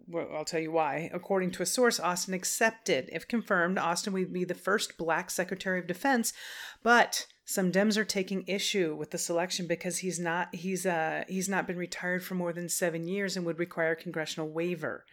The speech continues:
And, but this isn't new. I mean, this is what they had to do for Mattis, uh, when Trump non-, nominated him for Secretary of Defense.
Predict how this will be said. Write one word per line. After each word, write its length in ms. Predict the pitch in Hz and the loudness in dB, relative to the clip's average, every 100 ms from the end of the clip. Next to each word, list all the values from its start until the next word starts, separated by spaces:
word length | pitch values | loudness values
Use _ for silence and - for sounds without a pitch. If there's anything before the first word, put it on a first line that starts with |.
| - - - - | -20 -18 -18 -4
And, 140 | 185 170 | 0 4
but 220 | 180 - | 2 4
this 180 | 190 214 | 2 2
isn't 240 | 180 185 | 0 2
new. 320 | 180 202 151 | 4 4 4
I 80 | 147 | 2
mean, 120 | 160 | 0
this 160 | 165 180 | -2 -2
is 180 | 160 160 | -4 2
what 160 | 170 | 2
they 80 | 165 | 2
had 120 | 165 | -2
to 40 | 151 | -2
do 140 | 165 | -4
for 120 | 165 | -2
Mattis, 480 | 160 160 165 151 - 156 | 0 2 2 2 0 0
uh, 160 | 156 | -2
when 140 | 160 156 | -4 -2
Trump 280 | 180 160 | -2 -2
non-, 320 | 165 156 156 165 | -2 -2 -2 -4
nominated 580 | 180 160 160 160 160 151 | -2 0 0 -2 -4 -6
him 160 | 175 165 | -6 -4
for 120 | 160 | -2
Secretary 500 | - 139 127 139 131 | -2 -4 -8 -6 -6
of 60 | |
Defense. 420 | 123 123 107 - | -8 -8 -8 -8